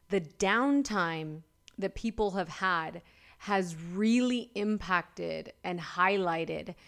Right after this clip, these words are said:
what has been there all along. I feel when,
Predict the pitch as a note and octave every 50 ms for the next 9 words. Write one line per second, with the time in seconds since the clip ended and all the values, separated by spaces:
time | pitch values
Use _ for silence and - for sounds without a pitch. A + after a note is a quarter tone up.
0 | - - - - - _ _ - E3+ E3+ G3+ A3 A3 - E3 G3 G3+ G3 E3+ D#3
1 | - F#3+ F#3+ F#3 F#3+ F#3 F3 E3 E3 D#3+ - - - _ _ - F3+ F3 F3 F3
2 | E3+ E3+ E3 D#3+ D#3 E3 D#3+ - - - - - - - - E3+ E3+ - - G3+
3 | G#3 G#3 A3 G#3 G3